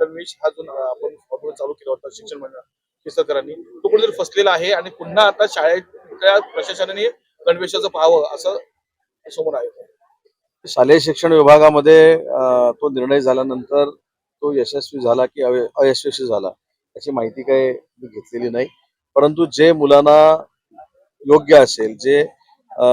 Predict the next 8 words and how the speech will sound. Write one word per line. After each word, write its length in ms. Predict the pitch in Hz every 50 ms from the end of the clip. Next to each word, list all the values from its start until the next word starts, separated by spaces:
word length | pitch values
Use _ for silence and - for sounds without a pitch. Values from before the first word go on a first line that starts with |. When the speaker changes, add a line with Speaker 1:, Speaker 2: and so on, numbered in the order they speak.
| 123 120 120 120 120 117
Speaker 2:
पालकांची 640 | 110 _ - 127 131 131 _ 151 147 151 151 156 151
इच्छा 260 | 127 - - 156 147
असेल, 240 | 131 - - 123 123
तशाच 280 | 113 123 - 156 151
पद्धतीची 480 | 139 156 143 135 139 139 139 127 151 147
भूमिका 440 | 123 123 127 131 127 - 143 151 160 165 -
शासन 420 | - - - - - - 151 143 135
घेईल, 240 | 120 127 127 117